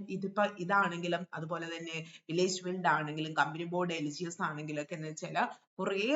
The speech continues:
നാൾ ഇപ്പൊ നമുക്ക് അസിസ്റ്റന്റ് സെയിൽസ്മാൻ കഴിഞ്ഞ് ശരിക്കും നമ്മുടെ കേരള പി എസ് സി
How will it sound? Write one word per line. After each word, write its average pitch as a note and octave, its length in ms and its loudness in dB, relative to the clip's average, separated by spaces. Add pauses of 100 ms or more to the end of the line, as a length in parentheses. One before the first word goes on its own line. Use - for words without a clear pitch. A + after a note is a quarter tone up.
(120)
നാൾ A3 220 12
ഇപ്പൊ G3 180 -2
നമുക്ക് F3+ 220 2
അസിസ്റ്റന്റ് G#3 520 -2
സെയിൽസ്മാൻ F3+ 480 0 (100)
കഴിഞ്ഞ് E3+ 280 0
ശരിക്കും F3+ 280 -4
നമ്മുടെ E3 240 -4
കേരള E3+ 240 2 (100)
പി G#3+ 140 -2
എസ് F3+ 100 -8
സി F#3+ 60 -4